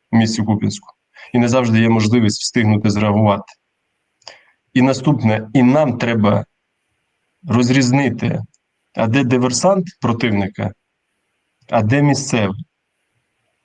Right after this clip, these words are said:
Це дуже складні виклики, з якими ми працюємо протягом довгого часу.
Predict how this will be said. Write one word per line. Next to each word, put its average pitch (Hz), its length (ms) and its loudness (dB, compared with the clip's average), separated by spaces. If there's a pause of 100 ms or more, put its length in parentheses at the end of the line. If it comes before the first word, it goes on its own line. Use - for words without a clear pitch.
(960)
Це 131 280 -2
дуже 127 320 2
складні 110 340 0
виклики, 104 500 -4
з 107 100 -4
якими 113 320 0
ми 104 260 2
працюємо 113 720 0 (260)
протягом 123 380 0
довгого 104 240 2
часу. - 360 -10